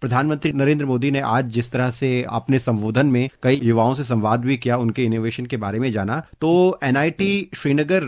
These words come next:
के नोडल केंद्र के जो विद्यार्थी हैं, जो वहाँ की टीम थी, वहाँ के विद्यार्थियों ने एक रोचक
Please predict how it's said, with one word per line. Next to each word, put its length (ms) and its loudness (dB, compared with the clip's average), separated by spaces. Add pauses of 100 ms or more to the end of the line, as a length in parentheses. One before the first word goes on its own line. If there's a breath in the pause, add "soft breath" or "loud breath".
(200)
के 100 0
नोडल 300 2
केंद्र 380 0
के 420 -4
जो 360 -2
विद्यार्थी 560 -2
हैं, 160 0
जो 100 -2
वहाँ 220 -4
की 120 -6
टीम 260 0
थी, 300 -6 (160 soft breath)
वहाँ 340 -2
के 340 0
विद्यार्थियों 680 -2
ने 80 2
एक 120 -4
रोचक 460 0